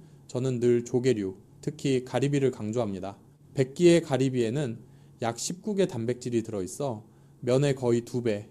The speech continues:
현미보다 훨씬 높습니다. 그러나 가리비의 장점은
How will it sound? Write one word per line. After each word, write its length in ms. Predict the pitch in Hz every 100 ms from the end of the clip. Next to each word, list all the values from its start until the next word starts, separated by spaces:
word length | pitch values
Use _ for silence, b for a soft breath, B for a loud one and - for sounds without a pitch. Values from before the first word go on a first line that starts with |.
| -
현미보다 540 | - 196 202 175 151
훨씬 360 | 147 202 202 175
높습니다. 600 | 117 - 107 90 92 98 - - _ -
그러나 320 | - 156 180
가리비의 480 | 170 139 170 175 165
장점은 600 | - 120 127 131 120 139